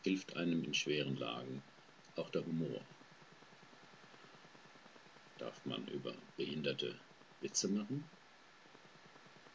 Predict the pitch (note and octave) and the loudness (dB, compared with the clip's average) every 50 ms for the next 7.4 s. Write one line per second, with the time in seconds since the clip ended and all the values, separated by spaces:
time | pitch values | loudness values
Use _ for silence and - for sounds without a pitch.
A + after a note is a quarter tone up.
0 | - - - - - - - - - - - - - - - - - - - - | -20 -20 -20 -20 -20 -20 -20 -20 -20 -20 -20 -20 -20 -20 -20 -20 -20 -20 -18 -16
1 | - - B2+ B2+ C3 C#3 C#3 C#3+ D3 C#3+ A#2+ A2+ A#2 B2 B2 C3 A#2+ B2 B2 A#2+ | 6 10 12 12 12 12 12 12 10 10 10 10 10 8 10 10 10 10 12 12
2 | A#2+ A#2 A2+ G2+ D#2+ C#2+ B1+ - - - - - - - - E2 D#2+ - G#2+ G#2 | 12 12 12 10 8 6 2 0 0 -2 0 0 0 0 0 2 4 4 6 6
3 | - G#2 F2 D#2+ D#2 E2+ E2+ F2+ F2+ F#2 F#2 F2+ F2+ - F2+ - D#2+ - - F2+ | 6 6 6 6 8 10 10 10 10 10 8 8 8 6 6 6 6 6 6 6
4 | F2 F2+ F2+ E2+ D#2+ E2 E2 D#2+ - - - - - E2 D#2+ - - F2 F2 F2 | 6 8 6 6 6 4 4 2 0 -4 -4 -2 0 2 2 4 4 6 6 8
5 | F2+ G2 A2 A#2 A2+ - G2+ G2 F#2+ F2+ F#2 B2 C3 - B2 G2+ - F2+ F2+ F#2+ | 8 8 8 8 8 6 6 6 8 6 6 6 6 4 4 4 6 6 6 6
6 | G2+ G2+ - - - - - - - - - - - - - - G2+ G2+ G2 F#2+ | 6 4 2 -4 -14 -18 -18 -20 -20 -20 -20 -20 -20 -16 -2 4 6 6 6 6
7 | G#2 - - - - G#2 - | 4 2 0 0 -2 -2 -2